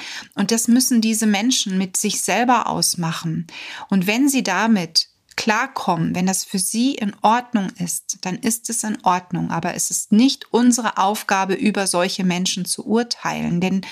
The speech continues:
vielleicht wissen sie es auch nicht besser. Ich lass hier mal die Hosen runter. Ich habe meinen ersten Hamster auch beim Tierarzt gelassen, denn ich wusste es einfach nicht. Ich hatte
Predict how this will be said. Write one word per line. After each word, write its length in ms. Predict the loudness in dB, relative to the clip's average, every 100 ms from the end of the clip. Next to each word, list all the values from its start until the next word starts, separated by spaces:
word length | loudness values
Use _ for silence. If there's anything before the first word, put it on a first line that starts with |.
| -14 -16 -18
vielleicht 400 | -4 -2 0 0
wissen 300 | 0 2 2
sie 100 | 2
es 120 | 0 -4
auch 200 | -6 -4
nicht 220 | -6 -6
besser. 460 | -6 -4 -4 -6 -8 _ -20 -14 -12 -12 -6
Ich 280 | -6 -6 -4
lass 240 | 0 0 0
hier 140 | 2
mal 240 | 4 4 2
die 140 | 4
Hosen 340 | 4 4 2
runter. 340 | 0 2 0 0
Ich 140 | -2
habe 240 | 0 2 2
meinen 260 | 2 0
ersten 540 | -2 0 -2 -2 -2 2
Hamster 500 | 2 2 0 -4 -2
auch 320 | 0 0 -2
beim 220 | -2 0
Tierarzt 600 | 0 -2 -2 -4 -6 -6
gelassen, 360 | -4 -4 -4 -2
denn 140 | 0
ich 240 | -2 -4 -2
wusste 500 | 0 0 -2 -6 -8
es 220 | -8 -6
einfach 520 | -6 -6 -6 -8 -6
nicht. 280 | -6 -4 -4
Ich 140 | -6
hatte 260 | -4 -4 -4